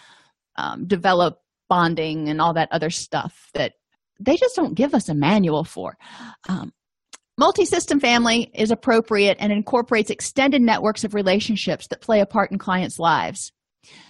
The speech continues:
Using this model, social service and other community agencies can be considered a significant part of the family system. So we can bring in, you know, other people and other resources instead of having to do everything ourselves.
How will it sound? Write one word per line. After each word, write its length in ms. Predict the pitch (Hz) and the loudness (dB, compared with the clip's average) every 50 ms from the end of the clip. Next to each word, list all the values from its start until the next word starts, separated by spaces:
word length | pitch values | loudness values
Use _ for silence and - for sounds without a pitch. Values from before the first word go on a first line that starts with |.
| _ _ - | _ _ -2
Using 340 | 226 294 349 - 381 359 330 | 2 2 4 4 4 4 4
this 160 | 269 262 - | 2 2 2
model, 320 | 226 208 190 170 165 175 190 | 2 2 4 4 4 2 0
social 360 | - - 226 247 - - 269 | 0 0 0 0 0 0 -2
service 400 | - - 254 233 220 226 233 - | 0 2 2 2 4 2 0 0
and 80 | 220 - | 0 0
other 200 | - 214 220 226 | 0 0 0 0
community 480 | - - 226 214 214 220 226 220 190 175 | 0 0 2 2 4 2 2 2 2 2
agencies 540 | 165 165 170 - 143 - - 185 175 175 | 2 0 -2 -4 -8 -6 -4 -6 -6 -6
can 180 | - - 208 202 | -4 0 0 0
be 100 | 180 214 | 0 0
considered 520 | - 214 220 - - - 233 214 220 220 - | -2 -2 -4 -4 -2 -2 0 0 0 -2 -4
a 60 | 202 | -6
significant 720 | 196 - - 196 202 226 226 240 254 254 262 262 262 - | -6 -4 -4 0 0 2 2 2 2 0 -2 -2 -2 -4
part 220 | - - 208 208 196 | 0 0 0 0 0
of 60 | 196 | -2
the 60 | 180 | -4
family 360 | 175 - 208 190 196 180 185 | -2 -2 0 0 0 0 -2
system. 540 | 180 - - 185 196 - - - 78 - - _ _ _ _ _ - - - - _ - | -4 -4 -4 -4 -4 -6 -6 -10 -10 -12 -12 _ _ _ _ _ -20 -20 -20 -20 _ -6
So 280 | - 269 226 208 - - _ | -2 -2 -2 -2 -4 -8 _
we 180 | - 233 247 | -2 -2 0
can 220 | 247 - 247 226 214 | 0 0 0 0 0
bring 340 | 185 202 233 247 254 247 240 | 0 0 2 4 4 4 4
in, 500 | 254 269 262 233 196 165 143 185 190 - _ _ _ _ _ _ - | 4 2 2 0 0 -2 -4 -6 -10 -12 _ _ _ _ _ _ -8
you 120 | 214 208 | -6 -4
know, 180 | 180 170 151 - _ _ _ _ _ - | -4 -4 -4 -6 _ _ _ _ _ 0
other 260 | - 220 220 226 233 | 2 2 4 4 2
people 420 | 208 - - 262 247 - - 170 160 | 0 0 -2 -4 -4 -2 -2 -4 -2
and 140 | - 196 - | -2 -2 -2
other 220 | - 196 208 208 | -2 0 0 0
resources 600 | 202 208 214 226 220 - 196 147 139 170 - 160 - - | 0 0 0 -2 0 -2 -2 -2 -2 -2 -4 -6 -4 -2
instead 280 | 208 202 - - 254 240 | -4 -2 0 0 0 0
of 100 | 240 254 | 2 2
having 260 | 277 247 226 247 214 | 2 2 2 0 -2
to 80 | 226 | -2
do 160 | 202 214 226 - | -2 -4 -2 0
everything 400 | - 202 220 254 240 - 247 214 | 0 0 0 0 -2 -2 -2 -2
ourselves. 580 | 185 190 - - 170 110 170 311 - - - | -2 -2 -2 -2 0 0 0 -2 -4 -6 -20